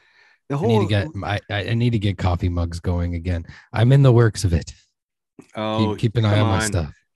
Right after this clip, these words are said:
Speaker 1: We just, we just need to get you, you your own shop on shirt,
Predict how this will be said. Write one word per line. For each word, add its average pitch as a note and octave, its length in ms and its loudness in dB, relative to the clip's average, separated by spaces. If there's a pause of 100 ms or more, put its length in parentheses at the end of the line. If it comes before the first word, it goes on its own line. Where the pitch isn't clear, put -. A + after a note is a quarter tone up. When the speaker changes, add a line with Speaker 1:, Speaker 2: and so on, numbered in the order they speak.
(120)
Speaker 1:
We C#3 220 2
just, C3 360 -2
we D#3+ 140 0
just C#3+ 240 -6
need C3+ 220 -6
to A#2+ 60 -6
get A#2 220 -6
you, A2+ 320 -6 (140)
you A#2 260 -6
your A2 200 -4
own A2 180 -6
shop G#2 340 -6
on G2 140 -10
shirt, F#2+ 320 -10